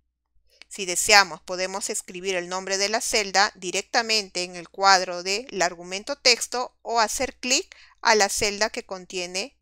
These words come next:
el texto. Podemos apreciar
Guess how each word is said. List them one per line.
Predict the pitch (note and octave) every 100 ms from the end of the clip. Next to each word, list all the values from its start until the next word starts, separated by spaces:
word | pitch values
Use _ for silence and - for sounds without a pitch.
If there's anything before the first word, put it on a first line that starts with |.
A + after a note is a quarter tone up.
| _ _ -
el | G3 -
texto. | C#3+ - - - _ _ _ _ _ _ _ _ _ _ _ _ _ _ _
Podemos | G#3 F#3+ F#3+ F#3+
apreciar | - C#4 D#4 - A#3+ A3 D4